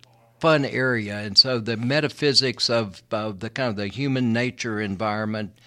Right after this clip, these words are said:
kind of mixture is, is kind of what I really enjoy. And, um, I find that it, um, certainly makes my life more, uh, kind of rich to be able to express it and try to express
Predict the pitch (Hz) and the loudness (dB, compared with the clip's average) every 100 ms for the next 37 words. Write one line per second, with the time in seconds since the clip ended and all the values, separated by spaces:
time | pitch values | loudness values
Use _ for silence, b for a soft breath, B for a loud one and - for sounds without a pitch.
0 | b b b b - 123 110 120 123 - | b b b b -2 0 2 2 2 0
1 | - 104 95 98 - 120 104 - 165 156 | 0 -6 -6 -4 -4 0 0 0 0 -2
2 | 104 120 113 104 98 110 139 151 113 98 | 0 -2 0 -2 -4 -8 -8 -6 -4 -4
3 | 92 92 107 101 92 87 98 90 92 98 | -4 -6 -6 -6 -8 -10 -12 -12 -12 -12
4 | 90 87 - B B B B - 131 - | -12 -14 -16 B B B B -2 0 4
5 | 139 139 127 120 113 117 107 - 113 101 | 6 6 4 2 2 0 -2 -6 -6 -6
6 | 98 92 - - 208 202 151 143 139 131 | -8 -12 -10 -2 2 4 4 2 2 2
7 | 143 127 104 107 - 117 110 101 - - | 2 2 0 -2 -4 -4 -4 -6 -12 -12
8 | 98 92 90 87 120 98 87 113 147 - | -10 -10 -14 -14 -10 -10 -10 -6 -4 -4
9 | - - b b b 165 151 170 170 160 | -8 -12 b b b -2 2 4 4 2
10 | 147 165 139 - - 123 131 170 160 107 | -2 -4 -4 -6 0 2 4 4 2 -4
11 | 101 131 131 127 110 - 127 | -4 -2 -2 -2 -6 -4 -4